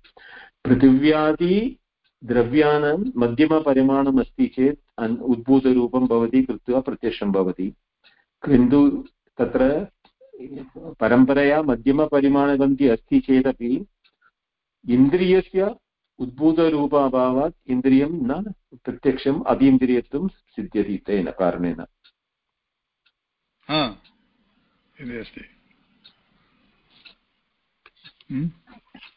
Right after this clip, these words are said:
Speaker 2: यथा पूर्वं तत्र प्रत्येकस्य द्रव्यस्य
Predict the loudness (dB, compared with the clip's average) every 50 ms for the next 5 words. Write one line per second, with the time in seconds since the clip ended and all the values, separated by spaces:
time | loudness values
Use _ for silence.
0 | _ _ _ _ _ _ _ _ _ _ _ _ _ _ _ _ _ -20 -20 _
1 | _ _ _ _ _ _ _ _ _ _ _ _ _ _ _ _ _ _ _ _
2 | _ _ _ _ _ _ _ _ _ _ _ _ _ _ _ _ _ -20 -20 _
3 | _ _ _ _ _ 2 2 4 6 6 6 6 6 4 2 -2 -6 -12 _ _
4 | -12 -8 -6 -6 -4 -4 -6 -6 -6 -8 -8 -6 -6 -4 -2 -2 -2 -4 -4 -6
5 | -10 -12 -6 -2 -2 -2 0 -2 -4 -6 -6 -6 -2 0 0 2 0 0 -2 -4
6 | -6 -10 -14 -18 -20 _ _ _ _ _ _ _ _ _ _ _ _ -20 -20 _
7 | _ _ _ _ _ _ _ -10 -2 0 0 0 2 2 2 2 0 -2 -4 -4
8 | -4 -2 -2 -4 -6 -8 -8 -10